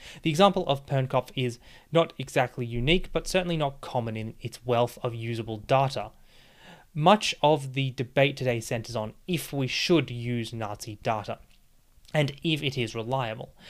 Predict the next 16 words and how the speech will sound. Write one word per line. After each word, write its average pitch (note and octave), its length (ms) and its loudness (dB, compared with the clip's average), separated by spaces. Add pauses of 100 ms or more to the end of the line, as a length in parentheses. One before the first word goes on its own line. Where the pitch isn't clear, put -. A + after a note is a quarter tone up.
(160)
The D3 60 -6
second G3+ 400 2
question A#2+ 380 -2
has A#2 140 -6
generally C3+ 680 0 (100)
superseded B2 680 -2
the - 60 -10
first, - 540 -10 (560)
because D#3 260 8
the D3 100 0
data D#3 360 4
that C3 240 -2 (180)
was C3+ 300 4
real C#3+ 480 2 (540)
was B2+ 400 6
used, C#3+ 640 2